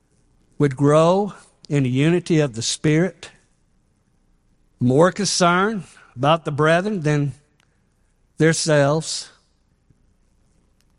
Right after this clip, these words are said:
being not meddlers, but ones that pray, encourage, strengthen, to stay, to keep marching on,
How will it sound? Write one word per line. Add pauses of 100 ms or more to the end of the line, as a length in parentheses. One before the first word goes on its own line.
(220)
being
not
meddlers,
but
ones
that
pray, (1300)
encourage,
strengthen, (760)
to
stay,
to
keep (340)
marching
on,